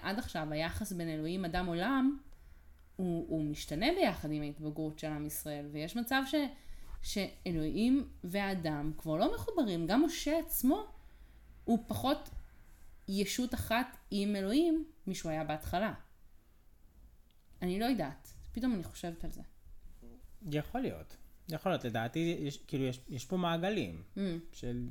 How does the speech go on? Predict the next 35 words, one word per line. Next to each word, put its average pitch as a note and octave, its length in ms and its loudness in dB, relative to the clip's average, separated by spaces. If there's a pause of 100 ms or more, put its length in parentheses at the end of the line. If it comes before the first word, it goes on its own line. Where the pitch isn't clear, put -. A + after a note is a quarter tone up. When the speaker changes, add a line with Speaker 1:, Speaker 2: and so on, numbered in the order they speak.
Speaker 2:
לפעמים C3+ 280 -4
יותר, C3+ 220 -2
לפעמים C#3 300 -4
פחות, - 420 -4
אבל, G2+ 340 -8
אה, G#2 240 -6 (100)
כן, G#2 160 -6
אנחנו G2 340 -10
בהחלט A2 320 -6
מקום A2 400 -4
שהוא G2 380 -4 (100)
פחות. - 420 -10 (480)
Speaker 1:
כן. D#3+ 220 -4 (920)
Speaker 2:
אוקיי, C#3 260 2
אז, F3+ 60 0
Speaker 1:
מעניין. E3 280 0
Speaker 2:
אז C3+ 80 4
הניתוח E3+ 400 6
הפסיכולוגי C#3+ 560 2
התחיל C3+ 340 0
באמת A#2+ 280 2
עם A2+ 320 2
בלעם. G#2+ 580 -2 (240)
Speaker 1:
כן. D#3+ 280 2 (140)
Speaker 2:
היה C#3 220 4
לך C#3+ 120 0
גם C3+ 200 4
על C#3 60 2
בלק? A#2+ 380 2 (260)
Speaker 1:
כן. D#3 280 0 (100)
Speaker 2:
אוקיי. B2+ 520 0
Speaker 1:
אז, G3 220 0 (200)
אז F#3 160 0
בלק F3 480 2
פתאום, A3 400 2